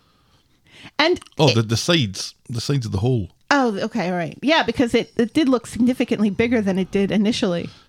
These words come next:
Speaker 2: Yeah, uh, well, I think you want probably more wood than is necessary,
Speaker 1: Well,
Speaker 2: just to
Speaker 1: that's
Speaker 2: be on the
Speaker 1: true.
Speaker 2: safe side.
Speaker 1: That's true. Still, it shouldn't be the homeowner's responsibility to fix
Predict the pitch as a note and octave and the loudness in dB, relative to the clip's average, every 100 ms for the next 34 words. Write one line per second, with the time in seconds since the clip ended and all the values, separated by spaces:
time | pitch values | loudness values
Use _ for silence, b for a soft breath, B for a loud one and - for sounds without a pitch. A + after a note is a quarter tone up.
0 | - A#2+ D#2+ A#2+ C#3+ C3 G#3+ F#3 G2+ F#2+ | 0 0 2 0 2 2 0 0 0 2
1 | F2 - G2 F2 F#2 G2 G#2 A2 F#2 G2 | 0 2 0 0 -2 2 6 6 6 2
2 | F#2 F#2 F2+ F2 F#2+ F#2+ G2 F2+ E2 D2 | 0 -2 0 0 2 2 0 -2 -2 -2
3 | - G4 A#3+ G#3+ F#2+ F#2+ - - - - | -2 2 2 2 2 2 2 -2 -4 -4
4 | C#4+ A3+ - - - - _ B B B | -2 -2 -4 -10 -10 -14 _ B B B
5 | - - E4 B3+ F3 - - _ _ _ | -4 2 4 4 0 -6 -20 _ _ _
6 | _ _ _ _ _ _ _ - C4+ - | _ _ _ _ _ _ _ -4 -2 0
7 | D4 D4+ D4+ C#4 C4+ C#4 B3 A#3 A3+ A3 | 0 2 2 4 4 4 2 0 -2 -2
8 | B3 A#3+ G3+ A#3 A3+ G#3 A3+ - A3 - | -4 -4 -2 0 2 0 -2 -2 -6 -6
9 | - | -20